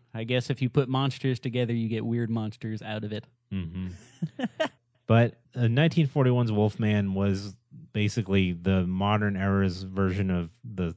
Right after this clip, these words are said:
Speaker 2: Stumpf <laughs> trial.
Speaker 1: Yeah, yeah.
Speaker 2: But much less scary and weird and twisted. <laughs> 'Cause it
Speaker 1: But
Speaker 2: was just a movie.
Speaker 1: Yes. But still authentic, 'cause it was a gypsy curse, you know. Uh, he did end up dying at the end. He wasn't able to control the animal inside,
Speaker 2: Mm-hmm.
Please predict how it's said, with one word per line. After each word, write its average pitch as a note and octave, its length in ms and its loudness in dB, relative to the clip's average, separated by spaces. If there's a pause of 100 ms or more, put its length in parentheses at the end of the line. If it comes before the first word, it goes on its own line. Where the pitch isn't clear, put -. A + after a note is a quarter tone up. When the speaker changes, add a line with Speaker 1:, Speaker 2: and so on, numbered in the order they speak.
Speaker 2:
Stumpf - 680 -6
<laughs> - 120 -20
trial. E3+ 720 6
Speaker 1:
Yeah, A#2 140 -2
yeah. E3+ 320 0 (100)
Speaker 2:
But A#2 420 0
much B2 320 2
less G#2+ 360 2 (100)
scary A2+ 720 2
and G2 160 0
weird G#2 320 4
and F#2 120 -2
twisted. A2 480 2
<laughs> - 640 -6 (880)
'Cause - 40 2
it B2 80 8
Speaker 1:
But A#2 80 6
Speaker 2:
was A2 120 4
just C#3+ 220 2
a A2 40 2
movie. G#2+ 380 2 (120)
Speaker 1:
Yes. - 420 -8 (360)
But C4 200 2
still A#3 220 -2
authentic, D#3+ 480 0
'cause C3+ 160 0
it A#2+ 80 -4
was C#3 180 0
a C#3+ 60 0
gypsy D3 400 -2
curse, A#2 520 -4
you B2 140 2
know. A2 280 0 (380)
Uh, G#2 200 2
he A2 140 -2
did A2+ 180 0
end A2+ 140 2
up B2+ 140 0
dying A2 320 2
at G2 100 -4
the G2 100 -2
end. F#2 180 0
He G2 80 -2
wasn't G#2+ 260 2
able G#2 180 0
to A2 60 0
control G#2+ 440 0
the G#2 160 -2
animal A2 360 2
inside, G#2+ 460 0
Speaker 2:
Mm-hmm. E2+ 220 -6